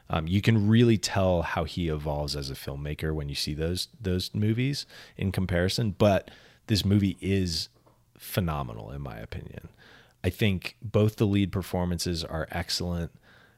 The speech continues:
Mark Ruffalo has that magnetic movie star energy already, like, right out of the gates. It's very much in line with what Kenneth Lonergan seems to be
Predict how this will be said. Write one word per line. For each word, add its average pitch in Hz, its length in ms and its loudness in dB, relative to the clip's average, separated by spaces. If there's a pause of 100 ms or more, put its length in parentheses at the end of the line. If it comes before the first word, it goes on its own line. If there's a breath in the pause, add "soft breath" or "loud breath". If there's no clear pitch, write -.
(100)
Mark 104 320 2
Ruffalo 92 520 2
has 85 360 0
that 82 180 0
magnetic 80 560 -2
movie 85 280 0
star 82 260 0
energy 80 420 -4
already, 76 480 -4
like, 73 240 -6
right 78 200 -2
out 76 160 -4
of 73 60 -8
the - 60 -6
gates. - 540 -6 (580 loud breath)
It's - 240 4
very 120 380 4
much 143 260 6
in 107 180 2
line 92 640 2
with 85 500 0 (1300)
what 95 380 0
Kenneth - 360 -4
Lonergan 80 460 -4
seems 82 320 -2
to - 80 -4
be 76 520 -4